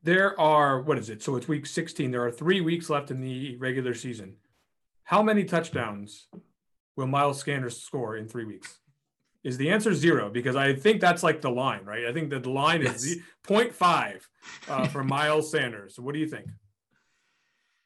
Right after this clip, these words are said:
Speaker 2: The line is definitely point five, but he's the first guy I'm kind of excited for out of, out of this group, actually. Um, we talked about Hurts and we talked about how the Eagles wanna play.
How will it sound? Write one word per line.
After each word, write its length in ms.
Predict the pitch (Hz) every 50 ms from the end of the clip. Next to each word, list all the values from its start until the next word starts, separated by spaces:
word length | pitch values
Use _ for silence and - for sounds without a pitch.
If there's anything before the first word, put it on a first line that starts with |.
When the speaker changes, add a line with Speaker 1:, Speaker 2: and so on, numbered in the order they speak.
| _ _
Speaker 2:
The 80 | - 143
line 240 | 135 139 170 208 214
is 180 | 185 135 123
definitely 500 | 101 139 139 151 147 151 131 123 113 110
point 280 | 107 117 117 110 104 -
five, 420 | - 107 101 98 98 95 95 - - _ _ _ _ _ _ _ _ -
but 160 | - 107 101
he's 240 | 110 156 185 214 202
the 100 | 196 202
first 280 | - 175 151 139 143 -
guy 160 | 131 120 117
I'm 160 | 113 117 117
kind 200 | 117 117 113 107
of 80 | 101 98
excited 380 | 98 - - 101 98 92 87
for 320 | - 98 85 67 62 62 - _ -
out 140 | 101 92
of, 180 | 92 87 82 - _ -
out 120 | 104 101
of 180 | 95 87 - - _ _ -
this 200 | - 104 - - - _ _ -
group, 220 | 113 101 - -
actually. 580 | 98 92 - - - 101 85 80 80 - - _ _ -
Um, 480 | 110 104 101 98 95 95 95 92 98 - -
we 60 | 127
talked 220 | 123 147 135 135 143
about 160 | 131 117 104
Hurts 320 | 120 127 127 127 127 -
and 60 | 117
we 40 | 107
talked 220 | 101 - 110 107 110
about 140 | 104 101
how 120 | 98 107 107
the 80 | 101
Eagles 340 | - 110 117 120 110 104 92
wanna 220 | 104 104 101 90 87
play. 540 | - - 113 117 131 131 127 123 123 123